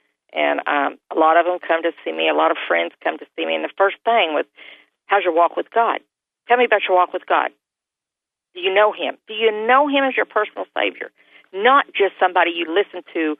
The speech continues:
on Sunday mornings, Sunday nights. Do you know him as your personal Savior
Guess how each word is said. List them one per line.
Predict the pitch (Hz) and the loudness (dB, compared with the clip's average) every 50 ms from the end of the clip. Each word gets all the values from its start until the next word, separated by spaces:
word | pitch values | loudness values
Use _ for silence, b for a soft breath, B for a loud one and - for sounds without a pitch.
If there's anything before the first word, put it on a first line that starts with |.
| b b b b b b b | b b b b b b b
on | - 160 156 147 - | -2 -2 -2 -2 0
Sunday | - 170 160 156 143 147 156 170 - _ _ _ | 0 0 2 0 0 -4 -4 -4 -8 _ _ _
mornings, | - 175 165 151 151 151 165 190 - _ _ _ _ _ _ _ _ | 0 0 2 2 0 -2 -6 -8 -10 _ _ _ _ _ _ _ _
Sunday | - 170 160 151 151 | 0 0 0 0 -2
nights. | 151 156 151 143 147 160 190 214 _ _ _ _ _ _ _ _ _ _ _ _ _ _ _ _ _ _ _ _ _ - | -2 0 0 2 2 2 0 -2 _ _ _ _ _ _ _ _ _ _ _ _ _ _ _ _ _ _ _ _ _ -10
Do | 208 | -2
you | 190 190 185 185 190 | 0 0 0 2 2
know | 214 233 247 247 | 4 4 4 4
him | 247 233 | 2 2
as | 220 185 | 0 0
your | 175 165 | 0 0
personal | 151 - - 220 208 - 190 170 - | -2 -2 -2 -4 -4 -4 -6 -6 -2
Savior | - 185 180 170 160 165 156 | -2 -2 -2 0 -2 -4 -4